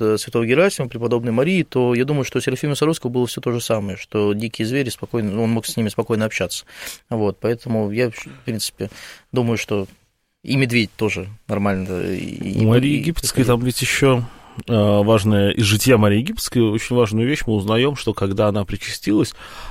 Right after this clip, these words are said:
Speaker 2: она примерно в тот же час оказалась, э, на том месте, где они с Зосимой первый раз встретились.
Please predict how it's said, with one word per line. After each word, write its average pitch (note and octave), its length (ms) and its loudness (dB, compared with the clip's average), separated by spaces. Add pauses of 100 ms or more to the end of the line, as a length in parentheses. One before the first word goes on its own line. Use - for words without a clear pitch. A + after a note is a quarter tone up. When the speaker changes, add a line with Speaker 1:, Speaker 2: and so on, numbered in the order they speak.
Speaker 2:
она A#2 260 6
примерно A#2 840 4
в - 120 -10
тот G#2+ 220 4
же G#2+ 140 4
час - 340 2
оказалась, G#2+ 580 2
э, G2+ 420 4
на G2+ 120 0
том A2 160 2
месте, A2+ 320 0
где F#2 200 2
они G2+ 120 2
с F#2+ 60 0
Зосимой G2 340 0
первый F#2+ 220 0
раз G2 100 2
встретились. - 500 -4